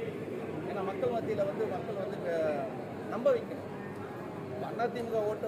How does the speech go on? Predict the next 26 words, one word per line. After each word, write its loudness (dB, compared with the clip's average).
வந்து 0
அவங்க 0
வாங்க -2
போறாங்க. -4
அது -2
எப்படி -2
வாங்க -2
போறாங்க, -2
எப்படி -4
ஏமாத்த -2
போறாங்க 0
அண்ணா 0
திமுக -4
சேஞ்ச் -4
ஆகும். -6
ஏன்னா 2
மக்கள் 0
மத்தியில 0
என்ன 0
வா-, 2
அப்பா 0
அண்ணா -2
தி-, -4
நாலு 0
பிரிவு -4
இருந்திருப்பாங்க. -4